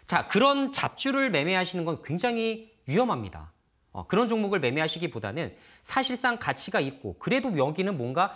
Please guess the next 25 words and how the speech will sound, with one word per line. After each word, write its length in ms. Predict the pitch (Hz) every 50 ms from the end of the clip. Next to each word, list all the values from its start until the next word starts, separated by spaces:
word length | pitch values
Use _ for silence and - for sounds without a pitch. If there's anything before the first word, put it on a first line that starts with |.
| - - -
실체가 580 | - - - 294 294 285 - - 277 269 269
있는 280 | 226 175 151 165 185 175
종목에서 580 | - - 127 135 147 147 131 120 113 - 139 -
기회를 400 | - - 123 131 147 160 151 -
포착하게 580 | - 262 254 - - 262 262 - 214 185 185 170
되신다면 600 | 147 113 - - 110 104 92 107 151 143 95 82 - _ _ _ _ _ _ _ _ _
정말 440 | - 143 143 127 107 127 160 - - _ _ _
그 180 | - 160 160 117
어느 280 | 101 113 156 214 240
때보다도 540 | 226 226 214 190 170 165 151 147 139 139 120
여러분들이 680 | 107 104 110 104 107 101 101 120 156 185 185 - - _ _ _
꾸준한 420 | - 233 220 233 226 208 180 165
수익 340 | 156 - 120 95 - - _
그리고 160 | - 117 107
안정적인 500 | 98 101 113 147 175 165 147 135 123 120
수익이 320 | 110 - 143 131 113 127 120
가능할 380 | - - 104 104 107 127 160
겁니다. 380 | - - 147 110 90 82 76 - _ _ _ _ _ _ _ _ _ _ _ _
자, 120 | - - 113
물린다 460 | 98 117 170 226 285 285 269 262 254
하더라도 360 | 240 214 226 214 202 190 196 143
내가 380 | 139 131 175 190 208 - - - - _
시간적인 800 | - - - - 233 277 269 262 262 233 247 233 208 220 208 151
여유를 380 | 127 127 135 139 147 139 127
두고 500 | - - 185 185 165 95 80 - - _